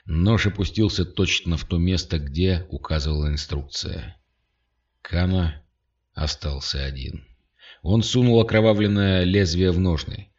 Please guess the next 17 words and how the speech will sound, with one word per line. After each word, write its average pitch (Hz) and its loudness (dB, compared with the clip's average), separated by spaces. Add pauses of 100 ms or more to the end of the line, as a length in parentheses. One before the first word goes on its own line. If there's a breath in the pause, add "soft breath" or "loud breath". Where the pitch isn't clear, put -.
(340 loud breath)
Очистить 135 2
его 101 2
можно 92 0
было 90 2
только 107 0
в 92 0
земной 76 0
почве. 73 -6 (600)
Оставалось 82 -2
еще - 0
одно. 73 -4 (420 soft breath)
Тело 92 2
Дика 87 0
Милса 87 0
нельзя 82 0 (140)
оставлять 73 -4
лором, 76 -4